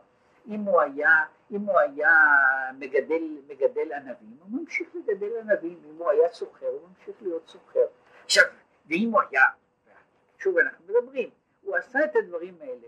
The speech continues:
הוא לא היה רמאי קודם, אז הוא לא רמאי עכשיו. מה קרה ההבדל? ההבדל הוא שהוא עכשיו עושה אותם הדברים, אבל הוא עושה אותם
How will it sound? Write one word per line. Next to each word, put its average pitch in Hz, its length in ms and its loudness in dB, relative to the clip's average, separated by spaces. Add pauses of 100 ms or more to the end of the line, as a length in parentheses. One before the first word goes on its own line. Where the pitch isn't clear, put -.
(120)
הוא 147 80 -20
לא 160 160 0
היה 139 200 -2
רמאי 110 360 -18 (140)
קודם, - 200 -12 (100)
אז 349 80 -20
הוא 370 160 -4
לא 392 140 -6
רמאי 247 300 -8
עכשיו. - 300 -20 (440)
מה 233 120 4
קרה 101 340 -8
ההבדל? 110 460 -18 (420)
ההבדל 143 380 0
הוא 330 120 -6
שהוא - 280 -20
עכשיו - 400 -8
עושה - 280 -8
אותם - 380 -6
הדברים, 151 460 -8 (160)
אבל 120 240 -20
הוא 139 160 -14
עושה - 280 4
אותם 180 440 2